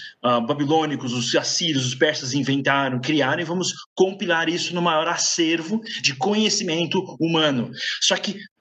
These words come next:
os hebreus eram um povo, eles também têm a Bíblia. Então, nessa sede por conhecimento, falam, "E se a gente tivesse a, a Bíblia, a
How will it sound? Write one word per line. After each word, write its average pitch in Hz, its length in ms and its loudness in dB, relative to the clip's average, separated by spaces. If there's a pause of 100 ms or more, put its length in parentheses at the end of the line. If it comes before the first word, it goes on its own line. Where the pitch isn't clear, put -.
(120)
os 147 120 -2
hebreus 147 400 2
eram 208 200 0
um 147 100 -8
povo, 127 500 -2
eles 131 160 0
também 127 260 0
têm 165 160 0
a 208 100 2
Bíblia. 208 460 0 (200)
Então, 151 120 0
nessa 208 260 2
sede 214 600 0
por 139 180 0
conhecimento, 135 720 0
falam, 151 300 0 (180)
"E 202 80 0
se - 140 0
a 285 80 4
gente 262 260 0
tivesse 175 540 0 (260)
a, 147 500 2
a 135 40 -2
Bíblia, 170 720 0
a 123 720 0